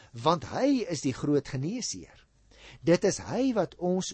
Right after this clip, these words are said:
ook bely as die een wat vir ons brood gee. Nie die krag wat ons self het om ons brood te verdien nie, dit kom alles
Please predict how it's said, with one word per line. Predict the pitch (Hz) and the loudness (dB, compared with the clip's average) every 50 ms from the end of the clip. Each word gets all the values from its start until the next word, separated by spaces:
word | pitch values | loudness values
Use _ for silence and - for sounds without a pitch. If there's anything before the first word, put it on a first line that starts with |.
| - | 0
ook | 196 170 170 - - 117 | 2 2 2 2 0 -2
bely | 117 117 113 117 143 175 175 175 135 | -2 0 2 2 4 4 2 2 0
as | 131 - 143 | -4 -4 -6
die | 160 208 190 | -4 -2 -2
een | 180 160 139 | 0 0 -2
wat | 120 - - | -4 -4 -4
vir | 131 127 120 | -6 -6 -6
ons | 98 87 87 | -8 -8 -8
brood | 117 127 139 180 190 - - - | -2 2 2 2 2 2 -2 -10
gee. | - 120 101 - - - _ _ _ _ _ _ _ _ _ _ - - - _ - | -12 -10 -12 -12 -12 -16 _ _ _ _ _ _ _ _ _ _ -20 -20 -12 _ 2
Nie | 359 349 359 | 2 4 6
die | 320 - - | 4 4 4
krag | - - - - 233 185 147 170 | 2 2 2 2 2 -2 -4 -4
wat | 165 - 147 | -4 -4 -4
ons | 123 - | -2 -2
self | - 170 180 180 147 - | 0 2 2 2 2 0
het | 120 135 143 - | 0 -2 -2 -2
om | 135 123 113 | -4 -4 -6
ons | 98 80 | -8 0
brood | - - 139 180 180 - | 4 6 6 6 4 0
te | 110 | -4
verdien | 85 101 95 117 147 165 151 | -8 -6 -4 -2 -2 -2 -4
nie, | 107 | -4
dit | 107 135 143 - | -2 -4 -2 -2
kom | - 135 - - _ 185 | -4 -6 -6 -6 _ -2
alles | 190 240 254 269 277 254 - - | -2 0 0 0 -2 -4 -4 -6